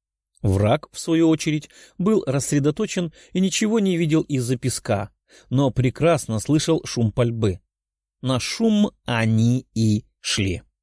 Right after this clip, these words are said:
"Осталось самое сложное", пробормотал Тео,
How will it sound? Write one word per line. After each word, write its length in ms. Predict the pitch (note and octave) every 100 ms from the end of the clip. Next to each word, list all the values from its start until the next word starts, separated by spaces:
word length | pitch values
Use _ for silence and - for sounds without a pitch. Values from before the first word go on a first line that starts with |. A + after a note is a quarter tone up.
| _ _ _ _ _ _ _ _ _ _ _ _ _
"Осталось 880 | - G#2+ - C3+ D3+ D#3 D3+ - - -
самое 500 | - - A2 A#2 A#2+
сложное", 800 | - G#2 G2+ G2+ G2 F#2 F#2 F2+ _ _ _ _ -
пробормотал 640 | A2 G#2 G#2 G#2+ G#2+ G2
Тео, 360 | - D3 D3+